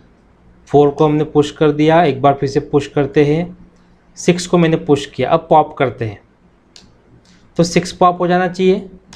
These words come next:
अब only हमको फ़ोर दिखना चाहिए, तो हमें only four दिख रहा है, यानी हमारा program properly work कर रहा है, हमारा program बन के यहाँ पे ready है। अब हमारा program बन के ready है,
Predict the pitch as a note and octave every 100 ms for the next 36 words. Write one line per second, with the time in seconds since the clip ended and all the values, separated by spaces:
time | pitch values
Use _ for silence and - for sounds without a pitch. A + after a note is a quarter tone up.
0 | - _ _ _ - F3 F3 F3+ F3+ F3
1 | F3 D3+ C#3+ B2+ A#2 A#2+ A#2 G#2+ - _
2 | _ - D3+ D3+ D3 D3 D3 B2 A#2 A2+
3 | A2+ G#2+ _ - - D3 E3 E3 E3+ D#3
4 | C3+ C#3+ D3 C3+ A#2 B2 A#2 A2 - G2+
5 | G#2 A2+ B2+ C3+ C#3 C#3 B2 B2+ B2+ B2
6 | A#2+ B2+ A#2+ G3+ - _ _ _ _ _
7 | A#2+ A2+ G2+ G#2 - _ _ _ _ _
8 | - - _ _ - C#3+ D3+ D3 D3+ D3+
9 | C3 D3 C#3 C#3 C#3 C3 B2 C#3 C3+